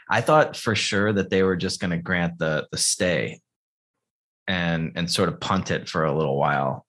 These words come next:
and, and then come up with, with something else down the line. I, you know, who knows all this procedural shit that they go through, but hey, it, at least for now, it looks like a, a lot of people,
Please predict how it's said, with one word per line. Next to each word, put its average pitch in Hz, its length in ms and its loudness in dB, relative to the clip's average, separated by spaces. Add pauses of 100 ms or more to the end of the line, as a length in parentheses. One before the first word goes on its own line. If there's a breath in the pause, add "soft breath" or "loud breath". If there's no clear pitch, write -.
and, 87 160 -2
and 87 180 0
then 80 140 -2
come 90 240 -2
up 80 180 -4
with, 71 200 -2 (200)
with 78 160 -2
something 85 380 -2
else 82 380 0
down 87 260 0
the 80 60 0
line. 80 300 -2
I, 85 120 -2
you 73 100 -2
know, 82 120 -4 (240)
who - 120 0
knows 85 280 2
all 82 120 -2
this 80 160 -4
procedural 82 600 -2
shit 69 280 -2
that 57 140 -4
they 71 120 -4
go 78 220 -2
through, 69 380 -6
but 60 220 -4 (1120 loud breath)
hey, 113 160 0
it, - 340 -2 (360)
at 98 180 2
least 123 280 2
for 127 140 0
now, 113 560 2
it 95 120 -2
looks 104 320 -2
like 95 420 0
a, 90 60 -2
a 92 220 -2
lot 95 260 4
of 87 100 -2
people, 85 520 -4